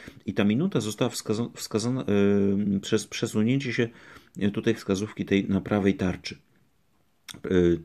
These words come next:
ona zasłania teraz wskazanie sześćdziesiąt, wskazała właśnie jedną minutę, czyli o jeden krok się przesunęła.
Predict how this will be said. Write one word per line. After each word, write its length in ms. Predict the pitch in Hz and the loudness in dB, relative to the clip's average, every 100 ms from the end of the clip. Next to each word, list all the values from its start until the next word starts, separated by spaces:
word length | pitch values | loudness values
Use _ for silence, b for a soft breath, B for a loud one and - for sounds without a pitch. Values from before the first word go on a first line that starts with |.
| - | -2
ona 220 | 107 110 | 2 4
zasłania 360 | 92 90 104 90 | 2 0 2 2
teraz 180 | 92 87 | 0 -4
wskazanie 400 | - 95 90 85 | -2 0 0 0
sześćdziesiąt, 640 | 101 85 85 - 156 202 B B B B | -2 0 -2 0 -2 -2 B B B B
wskazała 400 | - - 98 101 | -16 -4 0 2
właśnie 240 | 90 90 98 | 0 2 2
jedną 200 | 90 90 | 4 4
minutę, 320 | 85 90 - | 2 0 -4
czyli 260 | - 107 - | -6 -4 2
o 60 | |
jeden 220 | 101 95 | 4 4
krok 220 | 92 101 - | 2 -2 -4
się 100 | - | -8
przesunęła. 480 | - 80 107 156 | -12 -4 -2 -2